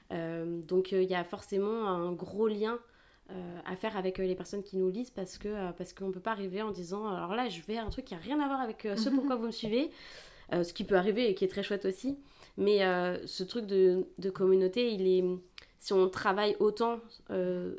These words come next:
Speaker 1: à les séduire aussi, c'est parce qu'après, on sait que c'est aussi un panel de lecteurs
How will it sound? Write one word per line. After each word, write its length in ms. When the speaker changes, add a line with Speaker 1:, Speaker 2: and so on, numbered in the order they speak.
Speaker 1:
à 180
les 140
séduire 380
aussi, 360
c'est 160
parce 180
qu'après, 280
on 80
sait 180
que 60
c'est 120
aussi 180
un 100
panel 340
de 100
lecteurs 560